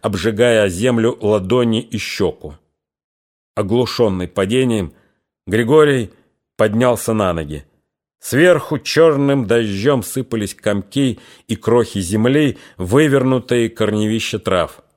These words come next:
Конь лежал в двадцати шагах от воронки. Голова его была неподвижна,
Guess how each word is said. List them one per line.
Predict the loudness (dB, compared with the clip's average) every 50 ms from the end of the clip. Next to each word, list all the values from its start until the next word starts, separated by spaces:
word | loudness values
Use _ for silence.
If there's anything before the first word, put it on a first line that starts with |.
| _ _ _ _ _ _ _ _ _
Конь | -2 2 2 2 2 2 -2 -8 _ _ _ _ _ _ -4
лежал | -2 -2 0 2 2 2 2 0
в | -2
двадцати | -2 -4 -4 -2 -4 -8 -6 -6 -6
шагах | -4 -4 -4 -4 -2 -2 -2 -2 -4 -6
от | -10 -8 -4
воронки. | -2 0 0 0 0 -2 -4 -8 -12 -16 -16 -18 -18 _ _ _ _ _ _ _ _ _ _ _
Голова | -4 0 2 2 4 4 4 2 2
его | 2 2 0 0
была | 0 0 0 0 0
неподвижна, | 0 -2 -2 -4 -2 -2 -4 -2 -2 -2 -4 -4 -6